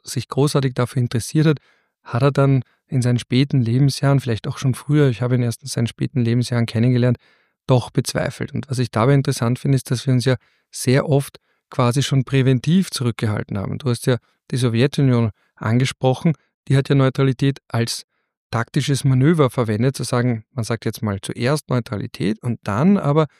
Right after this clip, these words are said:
langfristig bekommt man diese Staaten vielleicht doch in den eigenen Einflussbereich, vielleicht mit einem Wahlerfolg der K P Ö beispielsweise, dass Österreich auf demokratischem Wege dann kommunistisch wird. Hätte ja auch sein können, aber dass man sagt,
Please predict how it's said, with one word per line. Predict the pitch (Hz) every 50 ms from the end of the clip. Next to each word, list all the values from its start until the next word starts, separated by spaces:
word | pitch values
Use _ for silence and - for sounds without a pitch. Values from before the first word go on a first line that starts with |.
| _ _ _ _
langfristig | - 107 101 104 151 170 - - 160 160 - - - 156 -
bekommt | - 143 139 - 143 139 147 147
man | 143 143 135
diese | 139 127 139 131
Staaten | - - 117 117 117 - 123
vielleicht | 117 120 110 - -
doch | 143 143 139 - 131
in | 123 113
den | 110 104 -
eigenen | 107 107 104 113 110 104 101
Einflussbereich, | - 98 98 101 - - - - - - - - - - 107 -
vielleicht | - 101 92 92 - -
mit | 107 104 -
einem | 101 101 104
Wahlerfolg | 98 101 104 110 127 120 - - 123 117 110
der | - 117
K | - - 113 110
P | - - 110
Ö | 101 107 123 135 131 - _ _ _ _ _ _ -
beispielsweise, | - 98 95 - - 110 - - - - 87 98 107
dass | 110 107
Österreich | - 104 - - 117 110 110
auf | 110 -
demokratischem | - 110 110 110 - - 95 - 123 - - 123 - 123 104
Wege | 107 104 107 - 95
dann | 95 95 101
kommunistisch | - - 104 101 107 113 107 - - - - - -
wird. | - 85 - - _ _ _ _ _ _ -
Hätte | - 101 - -
ja | 101 104
auch | - 113 113 -
sein | - - 95 95 98
können, | - - 92 98
aber | 104
dass | 107 107
man | 120 117
sagt, | 107 117 107 -